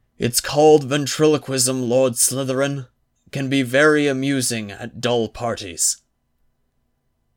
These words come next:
He wanted to brain himself on the wall. The old man could sense magic, just like he could. Duh! No wonder the bastard could follow him.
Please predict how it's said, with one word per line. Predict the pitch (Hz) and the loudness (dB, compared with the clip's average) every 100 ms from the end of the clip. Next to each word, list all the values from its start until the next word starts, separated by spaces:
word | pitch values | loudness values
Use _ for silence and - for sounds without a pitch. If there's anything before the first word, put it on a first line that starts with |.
| _ _ _ _ _ _ _ _ _ _ _ _ _ _ _ _ _ | _ _ _ _ _ _ _ _ _ _ _ _ _ _ _ _ _
He | 127 | -4
wanted | 123 156 - 131 | 2 2 0 -4
to | 120 | -4
brain | 110 127 123 | 0 0 0
himself | 110 104 113 98 - | -2 -2 -2 -2 -4
on | 95 | -8
the | 85 | -8
wall. | 82 78 62 - _ _ _ _ _ | -6 -6 -6 -10 _ _ _ _ _
The | 123 123 | -4 2
old | 120 120 110 | 4 4 2
man | 113 110 104 | 0 -2 -6
could | 98 | -6
sense | - 110 90 - | -4 -4 -6 -6
magic, | 104 98 73 69 _ _ - | -6 -6 -8 -14 _ _ -8
just | 107 - | -6 -2
like | 110 110 | -2 -2
he | 175 | -4
could. | 151 104 76 - _ _ _ _ _ - | -4 -8 -10 -14 _ _ _ _ _ 0
Duh! | 131 127 104 131 _ - - _ - | 2 2 -2 -4 _ -20 -20 _ 0
No | 120 | 2
wonder | 151 156 180 147 | 4 4 4 4
the | 113 | 2
bastard | 104 95 - 101 87 | 0 -2 -2 -6 -8
could | 101 90 | -10 -6
follow | 92 76 73 | -6 -6 -8
him. | 58 - | -12 -18